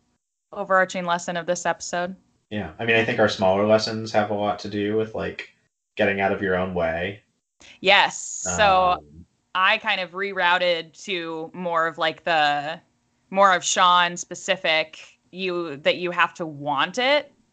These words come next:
Speaker 1: in order for things to change, in order for things to happen. Like, rarely do things just happen to you.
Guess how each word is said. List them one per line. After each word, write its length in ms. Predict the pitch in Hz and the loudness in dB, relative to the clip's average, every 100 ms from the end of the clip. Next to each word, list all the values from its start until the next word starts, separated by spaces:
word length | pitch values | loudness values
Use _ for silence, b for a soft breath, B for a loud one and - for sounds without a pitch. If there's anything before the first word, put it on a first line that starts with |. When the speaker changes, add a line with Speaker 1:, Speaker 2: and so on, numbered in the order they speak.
| - | -4
Speaker 1:
in 140 | 202 196 | 0 2
order 280 | 190 202 | 4 4
for 160 | 202 196 | 0 -4
things 340 | 185 175 180 | -2 -2 -4
to 100 | - | -10
change, 540 | 180 - 165 170 190 180 | -10 -4 0 0 0 -2
in 100 | 170 | -2
order 220 | 165 170 | 0 0
for 140 | 180 | -4
things 260 | 175 165 165 | -4 -4 -6
to 80 | 165 | -8
happen. 640 | - 160 160 190 196 208 b b | 0 0 2 0 0 -6 b b
Like, 160 | 180 180 | 2 2
rarely 560 | 175 185 208 220 220 220 | 0 0 2 2 0 -2
do 160 | 190 | -4
things 300 | 185 175 175 | -4 -4 -4
just 320 | - 165 - _ _ _ | -2 -2 -4 _ _ _
happen 640 | - - 147 - - - - - | -8 2 2 2 -12 -12 -14 -12
to 120 | 175 | -10
you. 320 | 139 85 - | -8 -10 -12